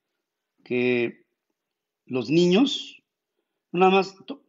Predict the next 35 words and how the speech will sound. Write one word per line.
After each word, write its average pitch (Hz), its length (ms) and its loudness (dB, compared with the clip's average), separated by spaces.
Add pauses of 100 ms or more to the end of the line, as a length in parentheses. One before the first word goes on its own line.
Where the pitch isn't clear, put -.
no 202 260 -2
todos 220 240 0
los 165 160 -8
niños 185 320 -6
son 175 240 -6
niños 170 300 -8
sanos - 680 -6 (1120)
en 117 140 -10
México. 127 400 -12 (680)
No 175 320 0
todos 196 220 -2
los 165 160 -4
niños 175 320 -4
están 160 480 -4
bien 160 480 -2
nutridos 151 640 -6
en 117 140 -8
México. - 440 -10 (840)
No 185 200 2
todos 202 160 4
los 180 160 2
niños 180 280 -2
van 185 140 4
a 185 40 4
escuelas 165 800 -2 (720)
en 143 380 -2
las 135 240 -4
que 135 100 -12
se 139 140 -6
pueda 165 340 2
decir 147 320 -2
que 175 80 -2
hay 156 80 2
condiciones 147 460 -2
sanitarias 147 760 -2